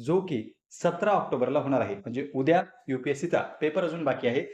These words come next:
तर संस्थेचा असाही विचार असू शकतो की एकदा सर्व परीक्षा पार पडू द्या आणि त्यानंतर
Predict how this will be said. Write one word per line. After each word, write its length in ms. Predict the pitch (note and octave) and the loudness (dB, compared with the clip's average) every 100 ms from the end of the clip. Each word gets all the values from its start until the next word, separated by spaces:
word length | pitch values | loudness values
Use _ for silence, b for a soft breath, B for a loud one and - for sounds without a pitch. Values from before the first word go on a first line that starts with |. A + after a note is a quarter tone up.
| B - | B -4
तर 80 | F3+ | -2
संस्थेचा 480 | - E3+ E3+ F#3 G3 | -2 -4 -2 0 0
असाही 360 | - - G3 | 0 0 2
विचार 280 | F#3 F3+ C#3+ | 2 2 2
असू 160 | C3 C3+ | 0 -4
शकतो 320 | - - F3 | -4 -2 -2
की 180 | E3 C#3 | 2 0
एकदा 280 | C#3 D3+ - B B - | 4 2 2 B B 0
सर्व 220 | F#3 G3+ | 4 4
परीक्षा 340 | G3 D#3 - | 2 0 -2
पार 200 | - B2 | 2 2
पडू 200 | B2+ C3 | 2 0
द्या 140 | C#3 E3+ - | 2 2 0
आणि 120 | C3 | 0
त्यानंतर 440 | C#3 C3 C3+ C#3+ | 2 2 2 0